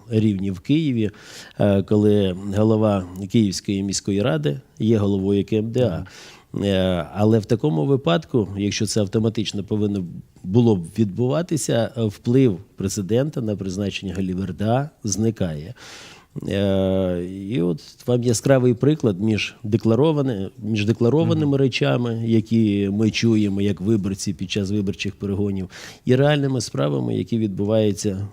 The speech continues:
Speaker 1: у парламенті. Е, яскравий тому приклад для того, щоб, е,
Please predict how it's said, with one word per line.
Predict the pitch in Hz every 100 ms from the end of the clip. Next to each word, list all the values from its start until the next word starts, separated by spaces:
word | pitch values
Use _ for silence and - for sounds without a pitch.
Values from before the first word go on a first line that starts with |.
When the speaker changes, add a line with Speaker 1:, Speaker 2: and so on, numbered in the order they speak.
| -
Speaker 1:
у | 113
парламенті. | 107 110 107 98 82 76 - - - - - - -
Е, | 107 107 101 95 92 95 92 87 85 90 -
яскравий | 92 110 - 170 160
тому | 135 135 123
приклад | 135 156 - 98
для | 104
того, | 104 131 117
щоб, | - 127 113 90 - - _
е, | 113 104 104 101 98 98 92 85